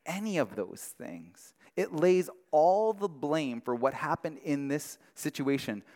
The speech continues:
squarely on David, who says, "Yes, it is all my fault. I did it,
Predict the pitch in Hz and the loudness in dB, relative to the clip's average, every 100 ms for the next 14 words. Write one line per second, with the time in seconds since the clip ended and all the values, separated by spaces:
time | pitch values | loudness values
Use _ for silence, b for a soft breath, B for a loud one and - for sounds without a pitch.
0 | b - - - 139 135 185 220 226 214 | b -14 -12 -12 -6 4 6 6 2 0
1 | 202 170 165 131 165 190 180 113 110 - | 0 2 0 0 2 4 4 4 2 0
2 | B B 180 170 170 165 - 127 120 208 | B B 0 4 4 4 0 -8 2 2
3 | 160 98 - - - - _ b b - | 2 -6 -14 -18 -18 -20 _ b b 2
4 | 196 202 - - 190 185 208 214 214 208 | 2 2 -4 0 6 6 6 4 2 0
5 | 160 175 175 180 175 - - 156 90 - | 4 4 6 2 -2 -6 0 2 0 -6
6 | - B B 135 135 120 151 196 214 - | -16 B B 4 4 2 4 4 4 -4